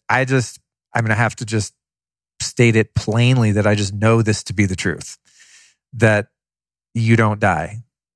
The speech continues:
The life force that was you embodying that physical entity, uh, has moved on to somewhere and something else, kind of an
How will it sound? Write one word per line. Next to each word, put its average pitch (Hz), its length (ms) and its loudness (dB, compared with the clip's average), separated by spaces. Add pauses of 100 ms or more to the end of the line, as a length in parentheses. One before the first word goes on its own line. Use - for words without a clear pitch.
(520)
The 110 200 2
life 113 360 2
force 110 640 0
that 104 300 0 (320)
was 117 420 2
you 113 540 2
embodying 110 920 0
that 107 260 -2
physical 113 640 0 (1120)
entity, 113 720 2
uh, 104 600 2 (840)
has 120 300 2
moved 120 360 2
on 110 460 2
to 120 200 0
somewhere 113 560 2
and 107 100 -2
something 101 320 -4
else, 113 240 0
kind 98 160 -4
of 95 80 -4
an 98 140 -8